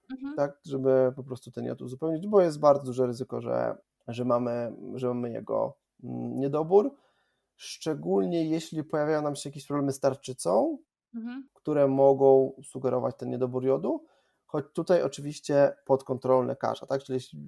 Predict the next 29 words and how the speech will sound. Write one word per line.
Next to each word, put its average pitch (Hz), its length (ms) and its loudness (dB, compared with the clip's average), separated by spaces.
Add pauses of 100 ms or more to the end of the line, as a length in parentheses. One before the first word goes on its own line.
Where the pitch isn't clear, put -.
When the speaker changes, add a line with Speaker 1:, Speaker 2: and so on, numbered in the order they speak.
Speaker 2:
to 143 80 -2
nie 156 80 2
jest 139 120 2
tak, 123 140 -2
że 127 220 -2
polecam 131 440 4
osobom 123 320 -4
z - 60 -16
problemami 127 340 0
z - 40 -16
tarczycą 120 320 -8
suplementację 127 500 -4
jodu, 175 340 -2 (340)
tylko 160 200 -2
polecam 165 340 4
porozmawiać 139 440 2
o - 20 -20
tym 120 140 -6
z 123 60 -10
lekarzem, 113 440 -8 (180)
bo 131 520 4
Speaker 1:
Okej. 196 220 -6 (320)
Speaker 2:
może 147 240 -2
być 143 140 -4
tak, 139 160 0
że 139 100 -4
na 127 100 -4
przykład 123 400 -6 (600)
ta 131 380 2